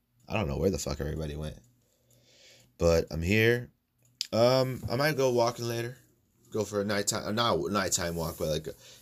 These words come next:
evening walk. I don't know why, but it seems like it would be hella humid out right now.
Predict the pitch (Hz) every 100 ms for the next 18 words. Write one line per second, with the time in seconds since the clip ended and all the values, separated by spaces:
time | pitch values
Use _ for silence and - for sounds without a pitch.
0 | - 110 113 98 92 87 90 95 92 -
1 | - - - - - _ _ - - _
2 | _ - - 165 101 85 101 85 67 62
3 | 55 - - 95 160 156 117 101 87 87
4 | 95 85 82 87 78 71 64 60 - 53
5 | 60